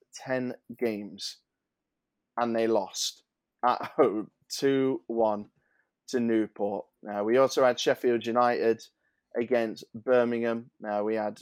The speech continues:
obviously, Sheffield there, and that was one one. So that was equally disappointing for me, to be honest with you. I thought Sheffield United were absolute bankers. And then we had a both teams to score, which did come in.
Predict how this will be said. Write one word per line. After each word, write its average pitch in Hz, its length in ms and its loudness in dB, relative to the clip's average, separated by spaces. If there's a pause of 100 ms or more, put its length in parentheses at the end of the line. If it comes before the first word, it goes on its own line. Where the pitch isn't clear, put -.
(120)
obviously, 107 340 -4
Sheffield 113 580 -2
there, 110 260 -2 (180)
and 104 260 -10
that - 180 -8
was 104 320 -6
one 120 420 4
one. 113 220 2
So 113 120 -4
that 131 200 4
was 110 320 0 (560)
equally 135 460 2
disappointing 107 640 -4
for 104 120 -8
me, 107 220 -4
to - 120 -8
be 113 120 -2
honest 113 260 0
with 101 140 -4
you. 98 80 -2
I 98 80 -4
thought 104 220 -8
Sheffield 104 440 -4
United 104 380 -6
were 101 160 -14 (100)
absolute 104 640 -8
bankers. 98 520 -10 (500)
And 143 80 0
then 143 80 2
we 139 80 2
had 135 160 4
a 123 40 0
both 131 280 2
teams 131 240 -2
to 101 80 -10
score, 135 400 2
which - 240 -4
did 170 220 0
come 113 200 -2
in. 107 200 -4